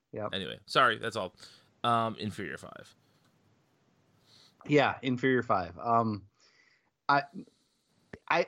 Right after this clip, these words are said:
Speaker 1: I liked it, and I'm, I'm intrigued to see where the next few issues go. And the backup is great. The, the Peacemaker
Speaker 2: Yes.
Speaker 1: backup is awesome. Uh, I,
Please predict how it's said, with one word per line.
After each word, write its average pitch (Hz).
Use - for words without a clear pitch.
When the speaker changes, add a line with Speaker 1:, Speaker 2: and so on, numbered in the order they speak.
Speaker 1:
I 175
liked 214
it, 135
and 135
I'm, 139
I'm 151
intrigued 170
to 147
see 170
where 156
the 127
next 139
few 135
issues 135
go. 135
And 117
the 127
backup 170
is 110
great. 127
The, 127
the 131
Peacemaker 156
Speaker 2:
Yes. 123
Speaker 1:
backup 120
is 117
awesome. 113
Uh, 131
I, 143